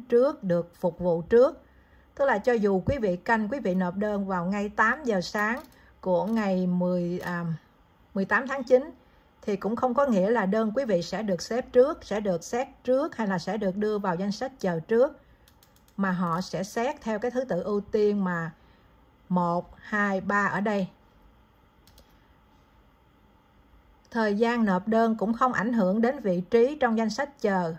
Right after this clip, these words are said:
hoặc thời gian người nộp đơn có thể nhận được hỗ trợ. Do đó, quý vị nộp sớm hay nộp trễ gì không quan trọng, miễn sao quý vị nộp đơn đúng cái thời hạn này thôi, tức là mười tám tháng chín năm hai không hai mươi ba,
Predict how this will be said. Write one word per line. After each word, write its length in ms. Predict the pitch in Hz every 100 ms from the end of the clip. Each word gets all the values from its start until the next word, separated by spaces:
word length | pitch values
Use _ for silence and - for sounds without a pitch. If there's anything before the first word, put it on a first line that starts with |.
| -
hoặc 180 | 196 175 -
thời 220 | 208 190
gian 340 | 220 226 220
người 240 | 202 190 180
nộp 300 | 170 170 202
đơn 300 | 208 208 202
có 160 | 226 277
thể 260 | 269 165 196
nhận 280 | 196 165
được 160 | 165 165
hỗ 180 | 170 202 -
trợ. 280 | 165 156 160 _ _ _ _ _ _ _ _ _ _ _ _ -
Do 140 | 226
đó, 220 | 214 226 285
quý 100 | 294
vị 160 | 214 185
nộp 220 | 180 -
sớm 360 | - 226 262
hay 140 | 285 240
nộp 180 | 196 -
trễ 200 | 190 165
gì 140 | 233 202
không 240 | - 220
quan 200 | 220 208
trọng, 280 | 208 160 165 - - -
miễn 280 | 190 180 220
sao 280 | 262 240 220 262
quý 120 | 269
vị 180 | 196 180
nộp 260 | 180 170
đơn 300 | 202 208 202
đúng 240 | 208 247 302
cái 120 | 294
thời 200 | 233 175
hạn 280 | 175 147 185
này 160 | 185 170
thôi, 300 | 208 196 196 _ _ -
tức 80 | 262
là 180 | 240 185
mười 200 | 185 180
tám 340 | 196 208 254
tháng 180 | 254 254
chín 340 | 254 233 285 - _ _ _ _ _
năm 200 | 208 214
hai 160 | 208 233
không 200 | 240 233
hai 80 | 226
mươi 140 | 220
ba, 380 | 208 214 220